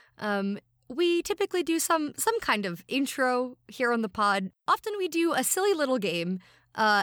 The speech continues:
and this time we are doing something, uh, that listeners may be familiar with. We've done it a couple times now. I think, did we call it Fic Roulette last time? We don't really have a good name for it.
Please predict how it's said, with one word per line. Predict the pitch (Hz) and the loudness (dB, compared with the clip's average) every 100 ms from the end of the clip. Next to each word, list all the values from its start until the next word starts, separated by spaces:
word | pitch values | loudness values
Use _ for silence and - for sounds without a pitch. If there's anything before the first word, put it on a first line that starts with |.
| - | 0
and | 247 240 240 214 226 - | -2 0 0 -2 -8 -10
this | 214 381 - | -4 -2 0
time | 392 381 339 | 0 0 -2
we | 285 | -2
are | 254 | -2
doing | 233 240 240 | 0 0 0
something, | 233 226 202 220 214 208 - _ - | -2 -4 -2 -4 -2 -6 -8 _ 0
uh, | 196 190 190 190 | 2 4 2 2
that | 220 214 _ _ _ | 0 -2 _ _ _
listeners | 247 - 269 226 | 0 0 -2 -2
may | 226 202 | -2 0
be | 240 | -2
familiar | - 208 170 175 | -4 -4 -2 -2
with. | 214 - | -4 -6
We've | 208 | -8
done | 180 175 | -6 -6
it | 165 | -6
a | |
couple | - - 185 | -10 -12 -12
times | 175 165 156 165 | -10 -8 -8 -6
now. | 175 180 226 - - - _ | -4 -4 -4 -12 -20 -20 _
I | 349 - - | -2 -2 0
think, | 508 605 - - - _ - | 0 0 -8 -18 -18 _ -4
did | 392 | 0
we | 415 | 0
call | 453 466 571 | 2 2 2
it | 494 | 0
Fic | - 349 - | -4 -6 -4
Roulette | 349 277 285 | 0 0 2
last | 285 311 - | 2 0 2
time? | 311 285 | 2 2
We | |
don't | 311 415 | 2 2
really | 453 494 | 4 2
have | 359 | 2
a | 269 | 0
good | 226 190 | 0 0
name | 180 247 | 0 0
for | 254 262 285 | -2 -2 -2
it. | 302 294 | -2 -6